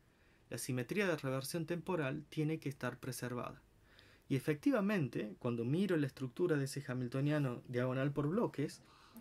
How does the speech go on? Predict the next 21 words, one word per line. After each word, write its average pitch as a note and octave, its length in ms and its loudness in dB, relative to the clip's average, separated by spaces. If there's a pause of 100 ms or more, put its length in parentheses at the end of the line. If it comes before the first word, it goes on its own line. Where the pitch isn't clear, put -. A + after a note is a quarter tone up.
lo C#3 140 2
que - 80 -2
me C3+ 100 4
doy F#3 140 4
cuenta E3 500 2 (280)
es C#3+ 120 -6
que - 80 2
así D3 220 2
como F3+ 180 2
está D3 180 2
escrito, F#3 600 0 (300)
automáticamente F3+ 1200 2
la D3+ 140 -2
simetría D#3 560 0
de E3 120 4
reversión C#3 480 0
temporal D3+ 460 0
se D#3+ 160 -4
preserva. C3+ 520 -6 (840)
¿Por F3 180 2
qué? C3+ 200 0